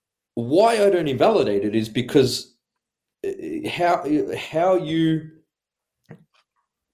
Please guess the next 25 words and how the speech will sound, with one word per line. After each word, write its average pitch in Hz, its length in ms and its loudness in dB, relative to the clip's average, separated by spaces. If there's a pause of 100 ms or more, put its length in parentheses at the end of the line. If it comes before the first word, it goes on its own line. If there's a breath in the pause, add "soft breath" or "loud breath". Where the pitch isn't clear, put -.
(120)
uh, 139 260 -4
sorry, 101 440 0 (100)
uh, 120 60 0 (160)
let 117 240 2
me 135 120 0
just 113 180 -4
rephrase 120 360 2
this. 92 240 -8
Uh, 135 260 0 (580 soft breath)
why 175 360 2
I 180 60 4
don't 151 160 0
invalidate 113 540 0
it 95 120 -4
is 95 140 -4
because 127 840 -2 (260)
I've 120 200 4
always 135 360 2
believed 117 420 -2
football 123 300 2
is 104 100 -2
a 101 60 -6
reflection 98 440 0
of 87 100 -10
self, - 440 0